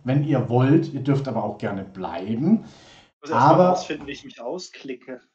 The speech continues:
Speaker 1: du musst einfach unten auf den Hörer mit dem X drücken. Dann bist du raus. Macht das noch nicht. Wir sagen noch Tschüss. Der Chat sagt euch jetzt auch nochmal Tschüss. <laughs> Und dann,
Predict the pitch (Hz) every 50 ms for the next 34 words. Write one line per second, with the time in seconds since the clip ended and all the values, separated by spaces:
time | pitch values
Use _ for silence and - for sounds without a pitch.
0 | _ _ - 160 180 190 185 - 143 139 156 156 175 170 - - 151 160 170 165
1 | 175 165 160 160 151 - - - 135 131 135 147 135 127 123 135 139 143 147 143
2 | 139 123 127 120 117 - - - - - - - 107 104 - 107 104 101 110 127
3 | 139 143 147 139 - - 120 117 120 123 151 202 208 214 262 226 - - 220 -
4 | - 208 247 294 294 - - 185 185 175 190 180 185 185 180 160 147 143 - -
5 | 262 285 277 - - - - - - - _ _ _ _ _ _ _ _ _ 156
6 | 147 147 - 196 196 196 - - 190 170 160 - - - 180 170 147 - 131 -
7 | - - - - 185 190 190 214 208 196 202 202 196 196 - - 214 214 220 -
8 | - - - - _ _ _ _ _ _ _ _ _ _ - 143 143 - - 139
9 | - - - 160 160 143 - - - - - - 226 254 262 240 208 - 156 151
10 | 147 151 160 175 180